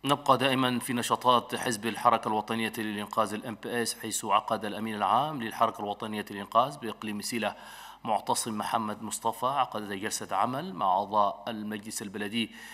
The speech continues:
لحزب الحركة الوطنية للإنقاذ من أجل مراجعة وتقييم الوضع ومعرفة متطلبات الحالة السياسية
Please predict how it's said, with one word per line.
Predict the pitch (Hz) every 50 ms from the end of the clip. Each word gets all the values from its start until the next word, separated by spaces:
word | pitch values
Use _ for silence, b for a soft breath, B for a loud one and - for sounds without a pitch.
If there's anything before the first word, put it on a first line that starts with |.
| B B B B B -
لحزب | - 104 - 117 107 104 -
الحركة | 107 - - 117 107 101 110
الوطنية | 101 98 101 - 110 104 107 107 101 -
للإنقاذ | 107 98 101 95 - - 107 120 139 139 117 107 117 110
من | 104 110 107 -
أجل | 123 110 117 117
مراجعة | 110 110 110 117 110 104 143 139 135 143 - 170
وتقييم | 160 131 110 - 113 - - - 123 135 165 175 156 131 113 - 101
الوضع | 104 98 107 107 98 107 113
ومعرفة | 131 143 127 107 104 98 92 98 107 110 - - 107 - -
متطلبات | 113 117 110 - 110 - 113 104 104 104 104 131 147 165 170 - -
الحالة | 104 - - 117 110 104
السياسية | 101 - - 104 98 - - 110 107 101 92